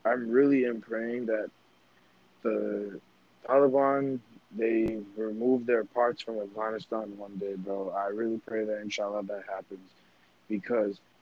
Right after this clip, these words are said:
not a lot of people say that, bro. Not a lot of people say that. And I'm gonna be really honest with you. Not a lot of people say what I just said out of my mouth right now.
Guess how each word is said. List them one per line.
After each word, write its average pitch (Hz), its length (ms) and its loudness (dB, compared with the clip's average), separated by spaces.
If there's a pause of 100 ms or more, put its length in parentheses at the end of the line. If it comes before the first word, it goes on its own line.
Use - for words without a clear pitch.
not 151 200 10
a 180 40 12
lot 170 220 8
of 160 80 0
people 160 260 0
say 185 240 2
that, 160 260 4
bro. 151 400 0
Not 147 200 4
a 160 40 8
lot 156 220 8
of 139 80 2
people 147 240 2
say 160 200 2
that. 147 220 6
And 139 80 0
I'm 156 60 4
gonna 165 120 4
be 151 100 8
really 156 280 4
honest 160 300 -2
with 151 120 0
you. 175 180 2 (360)
Not 156 220 6
a - 20 8
lot 151 180 8
of 143 80 4
people 135 220 8
say 147 160 6
what 135 160 8
I 127 140 2
just 123 240 -2
said 123 180 2
out 117 160 -2
of 113 80 -8
my 107 120 -12
mouth 107 280 -8
right 98 180 -8
now. - 1600 -20